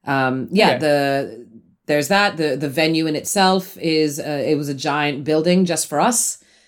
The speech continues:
Speaker 1: So there, there's a lot of costs that, that go into that. And I can, I can understand that it might be a bit bulky for people to be like, "Ugh, a hundred bucks." But when you consider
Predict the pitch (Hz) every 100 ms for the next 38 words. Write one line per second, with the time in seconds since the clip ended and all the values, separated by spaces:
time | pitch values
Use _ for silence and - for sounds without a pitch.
0 | _ - 170 170 165 180 170 202 190 214
1 | 214 240 226 - 127 113 - - - -
2 | 151 113 - - - 151 160 143 127 139
3 | 135 139 131 131 156 156 170 160 156 -
4 | 180 247 262 226 175 156 151 139 147 143
5 | 143 - 147 143 139 147 - 143 156 170
6 | 247 294 - 185 170 175 175 165 151 113
7 | 208 233 170 135 123 139 151 156 98 -
8 | - - _ _ _ 170 170 165 170 170
9 | 160 156 - 170 160 143 139